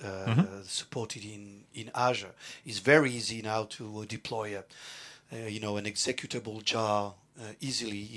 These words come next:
Speaker 1: in one command to the cloud. Uh, but at that time, it wasn't, uh, the case, and Brian was already doing, uh, conferences about
Speaker 2: Mm-hmm.
Speaker 1: this topic. Yeah.
Speaker 2: So default in Java Champions is, uh, like, the Jedi Knights,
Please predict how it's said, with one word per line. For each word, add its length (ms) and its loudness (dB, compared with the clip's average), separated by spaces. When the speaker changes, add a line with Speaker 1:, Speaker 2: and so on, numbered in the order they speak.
Speaker 1:
in 120 -8
one 180 0
command 460 -4
to 120 -6
the 80 -12
cloud. 520 2
Uh, 220 4
but 120 8
at 160 8
that 200 12
time, 380 6
it 180 -8
wasn't, 600 0
uh, 280 -2
the 100 -6
case, 340 -6
and 120 -14
Brian 340 4
was 280 -8
already 600 2
doing, 680 -8
uh, 80 -4
conferences 840 -10
about 180 0
Speaker 2:
Mm-hmm. 80 4
Speaker 1:
this 120 -4
topic. 320 -12
Yeah. 120 -8
Speaker 2:
So 80 12
default 360 12
in 80 8
Java 380 12
Champions 520 4
is, 160 0
uh, 80 6
like, 240 6
the 180 4
Jedi 440 6
Knights, 360 2